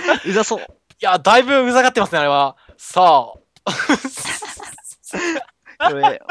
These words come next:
Speaker 1: もしかしたら金、金の、あれですね、腰壊れるかもしれないですね。
Speaker 2: あ、壊れるかもしれないですね。あ、なんか島消えてってるんで気をつけてください。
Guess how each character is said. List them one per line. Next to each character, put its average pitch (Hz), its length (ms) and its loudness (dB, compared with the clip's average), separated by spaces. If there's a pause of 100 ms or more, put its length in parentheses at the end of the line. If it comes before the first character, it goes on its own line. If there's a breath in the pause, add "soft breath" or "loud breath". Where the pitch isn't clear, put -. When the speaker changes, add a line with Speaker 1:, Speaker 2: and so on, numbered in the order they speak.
Speaker 1:
も 240 100 -10
し 370 80 -4
か 202 100 -2
し - 60 -10
た 135 80 -4
ら 120 80 -4
金、 202 460 -8
金 196 400 -6
の、 185 460 -2
あ - 80 -10
れ 160 60 -6
で 156 40 -10
す - 40 -20
ね、 - 40 -20
腰 - 260 -12
壊 180 220 -4
れ 202 80 -4
る 240 60 -8
か 92 100 -10
も 87 80 -10
し - 100 -14
れ 90 60 -12
な 87 80 -10
い - 20 -6
で 196 60 2
す 233 40 6
ね。 233 60 8
Speaker 2:
あ、 - 40 6
壊 - 240 0
れ 320 80 4
る 381 60 -8
か 370 60 2
も 190 60 2
し 147 80 -10
れ 190 60 -8
な 175 60 0
い - 40 -2
で - 40 -20
す - 40 -18
ね。 113 180 -10 (1080 loud breath)
あ、 139 240 -8
な 262 80 0
ん - 20 -20
か - 80 -2
島 359 220 0
消 320 200 0
え 339 40 0
て 349 60 -2
っ - 20 -2
て 240 100 -2
る 165 60 -4
ん - 20 -8
で 123 40 -10
気 165 60 -4
を 196 60 -4
つ - 20 -10
け - 80 -14
て - 40 -16
く - 20 -20
だ 92 60 -20
さ - 120 -20
い。 - 60 -20